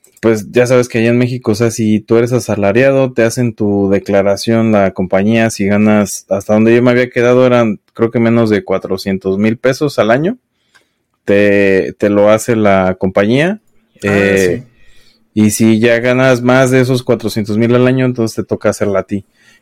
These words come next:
Speaker 1: Que hay muchos contadores que recomiendan que la hagas tú, si es que eres asalariado, pero aquí ya hablamos, como dices tú, de otros temas.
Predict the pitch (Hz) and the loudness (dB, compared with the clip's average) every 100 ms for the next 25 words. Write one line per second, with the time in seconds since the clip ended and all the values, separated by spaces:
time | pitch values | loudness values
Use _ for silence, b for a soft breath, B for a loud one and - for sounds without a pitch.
0 | _ 110 110 113 117 113 127 127 127 123 | _ 0 2 2 2 0 2 0 0 -4
1 | 120 110 110 117 123 - 113 107 - 117 | -4 -2 2 2 0 -4 -4 -4 -4 -2
2 | 127 139 127 120 107 95 95 - 107 110 | 0 0 0 0 -2 -2 -2 -2 0 0
3 | 113 - 135 175 _ _ - 110 113 113 | -2 -2 -4 -4 _ _ -2 2 2 0
4 | 120 113 110 110 104 101 113 117 120 123 | -2 -2 -2 -4 -2 0 2 2 0 -2
5 | 104 98 - 110 104 107 104 104 107 101 | 0 -2 -2 -4 0 0 2 0 0 -4
6 | - 98 98 110 113 - 110 110 110 107 | -6 -2 0 0 -2 0 0 0 -2 -4
7 | 113 113 - | -2 -2 -4